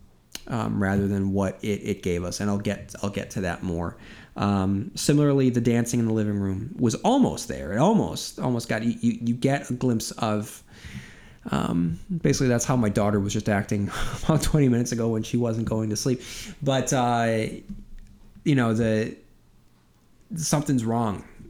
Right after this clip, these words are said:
right? She had put herself back in the dress, which is creepy. And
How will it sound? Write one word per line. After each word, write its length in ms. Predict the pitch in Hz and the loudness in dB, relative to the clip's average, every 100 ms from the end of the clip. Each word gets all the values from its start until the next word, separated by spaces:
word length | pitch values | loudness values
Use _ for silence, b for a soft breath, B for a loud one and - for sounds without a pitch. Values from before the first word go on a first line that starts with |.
| - | -10
right? 340 | 123 110 107 - | -2 0 -2 -4
She 160 | - - | -6 -4
had 180 | 117 - | -4 -4
put 120 | 147 | -2
herself 320 | 135 123 107 | 0 -2 0
back 220 | 117 117 | 0 0
in 80 | 113 | -2
the 60 | 90 | -4
dress, 360 | - 85 - | -2 -2 -2
which 140 | - - | -8 -10
is 80 | |
creepy. 460 | - - 64 98 - - - - _ _ _ _ _ _ - - - | -10 -8 -8 -10 -14 -18 -20 -20 _ _ _ _ _ _ -20 -18 -6
And 400 | 117 113 101 104 | -2 0 -2 -4